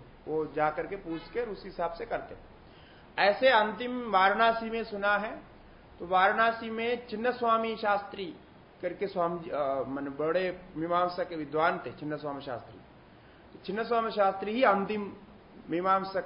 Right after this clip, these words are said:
रहे वहां कोर्ट में। तो उन-, वो, उन्होंने बहुत ग्रंथ लिखा है, हमारे पास भी है उनके ग्रंथ, मीमांसा में बहुत बड़े विलक्षण विद्वान थे। और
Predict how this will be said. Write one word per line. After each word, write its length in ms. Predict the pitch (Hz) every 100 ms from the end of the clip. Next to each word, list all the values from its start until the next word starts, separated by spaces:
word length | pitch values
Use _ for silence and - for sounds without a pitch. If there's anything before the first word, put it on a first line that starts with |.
| -
रहे 360 | 139 135 147 127 - - - - - - - - 139
वहां 200 | 147 151
कोर्ट 260 | 160 160 -
में। 140 | 110 - - - - - - -
तो 100 | 185
उन-, 240 | 185 185 190
वो, 480 | 190 196 185 - -
उन्होंने 260 | 185 202 202
बहुत 260 | 185 196
ग्रंथ 260 | 185 185 190
लिखा 300 | 190 185 185
है, 120 | 180
हमारे 200 | 175 165
पास 220 | 165 160
भी 160 | 156 151
है 60 |
उनके 240 | 151 143 139
ग्रंथ, 600 | 131 131 - - - 143
मीमांसा 440 | 175 180 180 175
में 140 | 180 165
बहुत 300 | 147 156 135
बड़े 180 | 131 135
विलक्षण 460 | 127 131 135 -
विद्वान 420 | 127 113 110 95
थे। 140 | 92 - - - - - - - - -
और 320 | 156 170 180